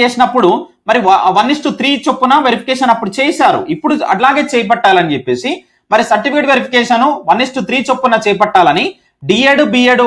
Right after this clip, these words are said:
అభ్యర్థుల association అధ్యక్షుడు రావుల రామ్మోహన్ రెడ్డి అన్న, so మరి శనివారం అయితే ఎస్సీ director నరసింహారెడ్డికి మరి వినతి పత్రం అయితే సమర్పించారన్నమాట. So టీఆర్టీ ఇదే విధానంలో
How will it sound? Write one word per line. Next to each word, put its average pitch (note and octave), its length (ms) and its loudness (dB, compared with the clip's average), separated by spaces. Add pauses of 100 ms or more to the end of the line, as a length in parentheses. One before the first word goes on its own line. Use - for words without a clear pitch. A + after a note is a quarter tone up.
అభ్యర్థుల G#3 380 0 (100)
association G#3 600 0 (300)
అధ్యక్షుడు G#3 400 0 (160)
రావుల G3 300 4 (140)
రామ్మోహన్ F#3+ 400 2
రెడ్డి F3 180 0
అన్న, F3+ 120 0 (200)
so G#3+ 80 -2 (140)
మరి F3 120 4 (120)
శనివారం F3+ 440 2
అయితే A3 160 -2 (460)
ఎస్సీ C4+ 200 -2 (140)
director A3+ 420 2
నరసింహారెడ్డికి G3+ 800 0
మరి F3 160 4
వినతి E3+ 320 -2
పత్రం F3+ 260 0
అయితే D#3+ 220 -2
సమర్పించారన్నమాట. C#3 800 0 (400)
So A#3+ 80 2 (100)
టీఆర్టీ C4 440 2 (360)
ఇదే B3 240 2
విధానంలో A#3 480 2